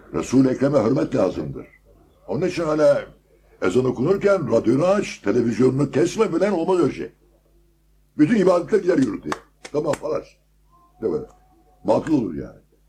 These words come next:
Resul-i Ekrem'e hürmeti bu millet ne vakit ki unuttu, Allah izzetini aldı Müslümanların. Ne vakit Resulullah'a hürmet ettiler, izzet ettiler, Allah bütün dünyayı onların emri altına verir.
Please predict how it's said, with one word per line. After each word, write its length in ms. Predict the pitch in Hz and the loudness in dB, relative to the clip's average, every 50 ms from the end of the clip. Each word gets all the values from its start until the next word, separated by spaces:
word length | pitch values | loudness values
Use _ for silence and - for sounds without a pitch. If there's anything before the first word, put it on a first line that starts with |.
| _ _ _ _ _ _ _ _ _ _ _ _ _ _ _ _ _ 76 | _ _ _ _ _ _ _ _ _ _ _ _ _ _ _ _ _ -2
Resul-i 380 | 82 92 - - 160 165 151 | -2 0 4 4 6 6 6
Ekrem'e 360 | 147 135 135 139 135 139 135 104 | 4 2 0 -2 0 0 0 2
hürmeti 380 | 123 135 139 143 - - 151 | 2 2 2 0 0 2 2
bu 80 | 156 139 | 2 2
millet 420 | 135 127 120 117 110 95 - - | 2 0 0 -2 -2 -4 -4 -4
ne 80 | 143 180 | -2 0
vakit 220 | 180 151 - - | 0 0 -2 -4
ki 160 | - - 127 | -4 -2 0
unuttu, 520 | 123 123 131 127 - - 214 214 208 - 110 110 104 101 98 95 - - _ - | 0 0 0 -2 -2 -2 0 0 0 -2 -4 -8 -12 -14 -16 -20 -20 -14 _ 0
Allah 300 | 135 135 143 151 127 120 | 2 4 4 4 2 0
izzetini 420 | 135 143 110 113 139 - - 170 | -2 -2 0 0 0 0 0 0
aldı 460 | 165 143 107 90 78 76 69 62 57 - _ _ _ _ _ _ _ _ - | 0 0 0 0 -2 -4 -6 -12 -16 -18 _ _ _ _ _ _ _ _ -20
Müslümanların. 560 | 95 - - 90 87 82 78 73 67 67 - - - - _ _ _ _ _ _ _ _ _ _ _ _ _ _ _ | -20 -12 -8 -6 -4 -4 -4 -4 -6 -8 -8 -12 -18 -20 _ _ _ _ _ _ _ _ _ _ _ _ _ _ _
Ne 120 | - - - | 0 2 2
vakit 220 | 202 214 180 180 | 2 2 0 0
Resulullah'a 640 | 180 165 143 135 156 165 160 160 160 151 143 151 143 | 0 0 0 2 2 2 2 2 4 4 4 4 4
hürmet 220 | 139 165 175 170 160 | 2 2 2 0 0
ettiler, 600 | 123 - - 131 139 165 196 214 - - - _ - | -2 0 0 2 4 4 4 2 0 -6 -12 _ -8
izzet 240 | - 98 - - | 0 2 2 4
ettiler, 360 | - - - - 139 170 208 214 - - - - | 2 2 -2 0 0 2 2 2 0 -2 -2 0
Allah 240 | 120 135 151 143 - 147 | 2 2 2 2 0 0
bütün 200 | 151 147 165 156 | 0 0 0 0
dünyayı 320 | 143 143 147 139 143 139 | 0 0 2 2 2 2
onların 260 | 135 131 139 135 135 123 | 0 0 -2 -2 -2 -2
emri 180 | 123 131 131 | -2 0 0
altına 360 | 120 110 104 117 123 113 92 | 0 -2 -2 -4 -2 -2 0
verir. 380 | 80 67 62 62 - - - _ | -2 -2 -6 -10 -16 -20 -20 _